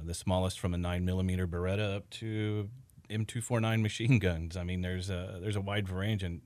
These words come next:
safety is an integral part of that. And when you teach somebody who may not have grown up or even touched a firearm to become, uh, an expert, a marksman, you, you've gotta go through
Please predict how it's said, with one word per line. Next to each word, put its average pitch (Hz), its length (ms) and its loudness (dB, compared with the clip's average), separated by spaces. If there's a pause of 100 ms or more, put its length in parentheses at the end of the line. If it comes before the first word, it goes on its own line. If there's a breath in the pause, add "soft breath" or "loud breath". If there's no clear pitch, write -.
(100)
safety 101 460 -4
is 87 160 -6
an 98 140 -6
integral 95 340 -2
part 107 240 -4
of 92 60 -4
that. 87 180 -8 (160)
And 92 260 0 (400 soft breath)
when 95 160 2
you 95 80 4
teach 156 320 -4
somebody 92 420 4
who 92 140 -4
may 95 380 4
not 87 260 2
have 85 180 -6 (380)
grown 90 260 0
up 87 220 -4
or 85 140 -6
even 85 240 -6
touched - 420 -2
a 90 60 -8
firearm 80 680 -6 (680 soft breath)
to 85 380 -4
become, 85 840 -4 (260)
uh, 80 260 -6 (420)
an 85 120 -4
expert, 87 440 -4
a 82 40 -6
marksman, 87 560 -2 (440 soft breath)
you, 92 320 0
you've 104 200 -2
gotta 113 240 2
go 98 220 4
through 85 540 -4